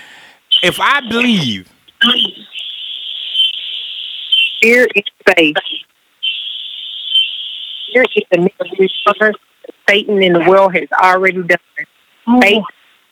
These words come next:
Speaker 2: has a response to what Jesus has done.
Speaker 1: You, you, you break up
Speaker 2: I feel
Speaker 1: a
Speaker 2: like
Speaker 1: little bit.
Speaker 2: fear.
Speaker 1: You break
Speaker 2: Y'all
Speaker 1: up a little
Speaker 2: feel
Speaker 1: bit.
Speaker 2: like fear. Well, yeah.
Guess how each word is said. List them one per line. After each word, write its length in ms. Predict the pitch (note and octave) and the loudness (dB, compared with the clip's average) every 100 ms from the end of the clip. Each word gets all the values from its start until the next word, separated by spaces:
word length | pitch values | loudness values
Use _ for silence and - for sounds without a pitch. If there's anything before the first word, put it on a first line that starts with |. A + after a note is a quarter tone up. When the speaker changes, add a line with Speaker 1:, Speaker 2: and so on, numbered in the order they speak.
| _ A3 | _ 2
Speaker 2:
has 280 | G#3+ A#3 | 4 4
a 60 | F#3+ | 0
response 600 | E3+ E3 - F3 E3+ E3 - | 0 -2 -2 0 2 2 4
to 60 | |
what 220 | D#3+ D#3+ | 4 4
Jesus 360 | D#3 G#3 G3 E3+ | 4 4 4 6
has 120 | G#3 - | 6 4
done. 160 | E3 - - - _ _ _ _ - - - - - - - - - - - | 0 -2 -20 -20 _ _ _ _ -20 -20 -20 -20 -20 -20 -20 -18 -18 -18 -14
Speaker 1:
You, 100 | C3+ C#3+ - | -10 -10 -10
you, 140 | E3+ - | -12 -4
you 120 | E3+ | -2
break 260 | D#3 G#3+ G3 | 2 2 4
up 120 | F#3 | 4
Speaker 2:
I 20 | |
feel 80 | F#3+ | 6
Speaker 1:
a 20 | |
Speaker 2:
like 160 | F3 E3 | 6 4
Speaker 1:
little 80 | E3 | 2
bit. 80 | G#3+ | 2
Speaker 2:
fear. 160 | - - _ _ _ _ _ _ _ _ _ _ _ _ _ _ _ - - - - - _ _ _ _ _ - - | -2 -12 _ _ _ _ _ _ _ _ _ _ _ _ _ _ _ -20 -18 -18 -18 -20 _ _ _ _ _ -20 -14
Speaker 1:
You 120 | C3 B2+ | -10 -2
break 200 | E3 F3 | 4 6
Speaker 2:
Y'all 80 | |
Speaker 1:
up 80 | F#3 | 4
a 40 | C3+ | 4
little 200 | G3 F3+ | 2 2
Speaker 2:
feel 80 | |
Speaker 1:
bit. 320 | D#3 G#3 F#3 - _ _ _ - | -2 0 0 0 _ _ _ -4
Speaker 2:
like 80 | F#3+ | -4
fear. 60 | - _ - | -6 _ -2
Well, 220 | F#3+ F#3+ | 2 4
yeah. 320 | F#3+ C#4 E3+ | 4 2 0